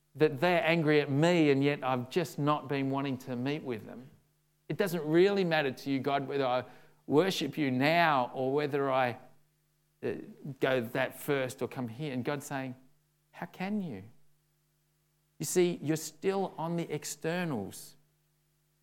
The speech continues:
You're still thinking that if you don't murder, you're right. Or if you haven't said raca, you're right. I'm more im-, I'm more concerned with your heart. So go and do it straight away." Yeah, I remember as a kid seeing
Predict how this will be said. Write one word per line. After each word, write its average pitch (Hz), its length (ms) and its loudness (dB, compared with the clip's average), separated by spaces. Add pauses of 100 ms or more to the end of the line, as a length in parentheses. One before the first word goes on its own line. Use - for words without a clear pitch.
You're 165 100 0
still 202 280 0
thinking 196 480 -4
that 156 100 -2
if 147 120 -6
you 156 80 -4
don't 151 400 -4
murder, 151 580 -2 (400)
you're 147 220 0
right. 151 500 -2 (300)
Or 147 60 0
if 143 120 -4
you 160 80 -2
haven't 170 240 -4
said 143 200 -2
raca, 131 580 -6 (240)
you're 135 140 4
right. 156 440 -2 (680)
I'm 202 240 0
more 180 240 2
im-, 156 120 -2 (220)
I'm 180 160 -2
more 196 140 0
concerned 165 440 -4
with 147 120 -4
your 147 120 -4
heart. - 600 -12 (960)
So - 160 -2
go 202 300 -2
and 185 120 0
do 196 200 2
it 190 120 -10
straight 180 440 -8
away." 175 520 -6 (560)
Yeah, 156 120 2
I - 20 4
remember 147 300 0
as 120 120 -2
a 117 60 -4
kid 143 320 -2
seeing 135 260 -8